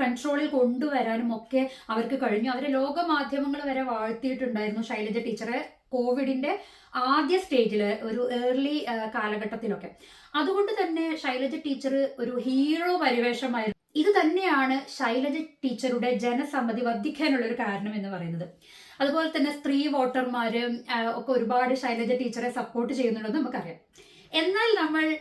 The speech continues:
യു ഡി എഫിന്റെ പാളയത്തിലേക്ക് വരുമ്പോൾ അവിടെയുള്ള നമ്മുടെ സ്ഥാനാർത്ഥി ഒട്ടും മോശക്കാരനല്ല, ഷാഫി പറമ്പിൽ. അത് യുവജനങ്ങൾക്കിടയിൽ വളരെയധികം വീറോടും വാശിയോടും കൂടിയിട്ടുള്ള അദ്ദേഹത്തിന്റെ പ്രസംഗങ്ങൾ,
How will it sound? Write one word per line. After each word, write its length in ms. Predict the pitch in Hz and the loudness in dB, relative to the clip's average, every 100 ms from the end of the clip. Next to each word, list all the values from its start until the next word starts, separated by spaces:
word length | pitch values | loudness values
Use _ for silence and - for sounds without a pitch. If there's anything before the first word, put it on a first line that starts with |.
| - _ _ _ 254 | -8 _ _ _ -2
യു 140 | 277 | 2
ഡി 200 | 370 453 | 6 8
എഫിന്റെ 340 | 508 - 453 392 | 8 6 2 4
പാളയത്തിലേക്ക് 680 | 302 254 254 262 277 285 | 4 4 4 2 0 0
വരുമ്പോൾ 540 | 294 254 233 233 247 247 | 0 0 0 0 0 0
അവിടെയുള്ള 760 | 254 254 226 262 320 302 277 | 0 2 2 2 0 0 0
നമ്മുടെ 420 | 269 226 233 247 | -2 -2 0 0
സ്ഥാനാർത്ഥി 800 | 247 - 233 208 233 233 - 254 | -2 -2 0 0 0 -2 -2 -4
ഒട്ടും 440 | 262 226 - 370 359 | -2 -4 -2 0 2
മോശക്കാരനല്ല, 960 | 285 294 294 285 269 277 247 240 359 - - - - - | 2 0 2 4 4 2 2 2 0 -2 -14 -20 -20 -2
ഷാഫി 360 | 415 415 427 339 | 2 6 6 6
പറമ്പിൽ. 320 | 254 196 190 | 4 2 0
അത് 80 | 233 | 0
യുവജനങ്ങൾക്കിടയിൽ 1200 | 269 269 269 311 311 294 285 285 277 254 254 262 | 2 2 2 2 2 2 0 2 2 4 2 2
വളരെയധികം 640 | 262 214 220 277 226 254 240 | 0 -2 -4 -2 0 0 0
വീറോടും 580 | 233 247 269 262 269 226 | 0 2 4 4 4 0
വാശിയോടും 720 | 214 247 269 294 285 285 269 | 0 0 0 -2 0 0 0
കൂടിയിട്ടുള്ള 480 | 269 233 247 254 220 | 0 -2 -2 -2 -2
അദ്ദേഹത്തിന്റെ 380 | 226 233 226 | -2 -2 -2
പ്രസംഗങ്ങൾ, 800 | 220 226 226 254 247 247 240 240 | -2 -2 -4 -2 -4 -4 -2 -2